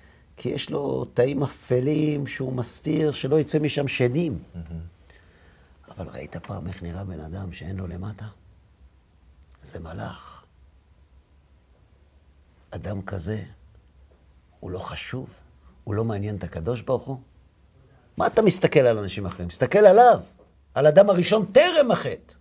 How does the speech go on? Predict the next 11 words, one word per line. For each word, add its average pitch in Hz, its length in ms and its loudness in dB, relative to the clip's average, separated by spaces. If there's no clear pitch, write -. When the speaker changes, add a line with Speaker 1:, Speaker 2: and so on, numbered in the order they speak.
Speaker 1:
לא - 160 -2
אחר - 280 -10
החטא. 76 260 -20
Speaker 2:
מהמם. 85 280 -12
Speaker 1:
לעולם 98 460 -2
יהיה 101 280 -2
אדם 104 260 -2
ירא 95 200 -2
שמיים 92 680 -6
בסתר 90 600 -8
כבגלוי. 82 680 -8